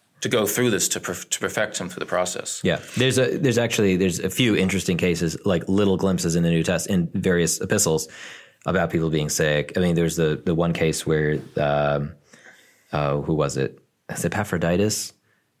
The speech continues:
Speaker 2: who almost died,
Speaker 1: Mm.
Speaker 2: um,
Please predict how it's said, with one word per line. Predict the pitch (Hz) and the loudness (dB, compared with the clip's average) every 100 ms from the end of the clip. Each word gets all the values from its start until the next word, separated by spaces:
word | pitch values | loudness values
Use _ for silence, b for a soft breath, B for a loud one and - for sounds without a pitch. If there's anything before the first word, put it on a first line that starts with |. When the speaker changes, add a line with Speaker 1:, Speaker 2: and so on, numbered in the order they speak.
| _ - - 95 | _ -20 -10 0
Speaker 2:
who | 95 92 90 90 - - _ _ | 2 4 4 2 0 -8 _ _
almost | 101 101 98 82 | 0 2 2 2
died, | 82 82 80 80 - _ | 2 2 0 -2 -6 _
Speaker 1:
Mm. | 104 95 82 - | -6 -6 -8 -6
Speaker 2:
um, | 92 85 80 78 76 | 0 2 2 0 -4